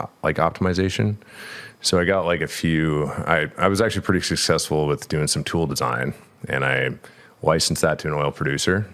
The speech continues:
So I basically specialize in making oil. Like, that's what I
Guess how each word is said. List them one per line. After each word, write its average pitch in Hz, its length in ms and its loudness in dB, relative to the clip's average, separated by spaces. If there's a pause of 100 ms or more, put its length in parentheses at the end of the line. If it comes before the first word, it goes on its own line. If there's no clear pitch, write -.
(100)
So - 180 2
I 90 60 4
basically 131 300 2
specialize 92 680 2
in 82 120 0
making 76 340 -2
oil. - 380 -2 (420)
Like, 76 160 0
that's - 160 -2
what 76 120 2
I 67 180 -2